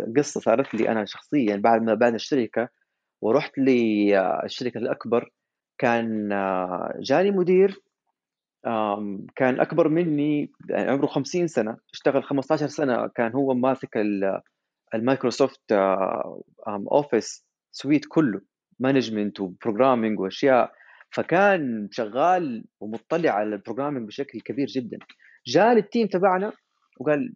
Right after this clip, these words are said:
"شباب، أنا، أنتوا، أنا ما أشوف فرونت إند، باك إند، آم، ديزا-، مو ديزاين، فرونت إند، باك إند، داتابيز. أنا ما أشوف ال-، ال-، ما أشوفكم كذا. لا، أنا أشوفكم إنكم أنتوا انجينيرز وبس.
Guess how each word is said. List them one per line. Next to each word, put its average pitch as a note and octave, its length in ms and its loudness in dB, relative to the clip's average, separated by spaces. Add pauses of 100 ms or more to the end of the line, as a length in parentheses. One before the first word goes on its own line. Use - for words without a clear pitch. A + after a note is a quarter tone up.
"شباب، D3 400 0 (1500)
أنا، D#3+ 360 -2 (280)
أنتوا، D3+ 280 -2
أنا D3 80 2
ما D3+ 180 2
أشوف - 480 -6 (280)
فرونت C3 320 -2
إند، A#2+ 360 -6 (320)
باك B2 440 -2
إند، A#2 340 -6 (540)
آم، F#2+ 520 -4 (120)
ديزا-، A#2 640 2
مو C#3+ 120 0
ديزاين، G2+ 460 -2 (100)
فرونت D3 300 0
إند، B2 160 0
باك B2 280 2
إند، A#2 160 -2
داتابيز. A2+ 400 0 (300)
أنا D3+ 100 4
ما E3 100 4
أشوف D3+ 300 -2
ال-، G2+ 260 -4
ال-، - 500 -6
ما C3 120 2
أشوفكم A2+ 420 -4
كذا. G#2+ 280 -4
لا، A#2 300 0
أنا C3 120 4
أشوفكم B2 520 -4
إنكم A2 280 -4
أنتوا C3 200 -6
انجينيرز A2+ 420 -4
وبس. F2+ 380 -8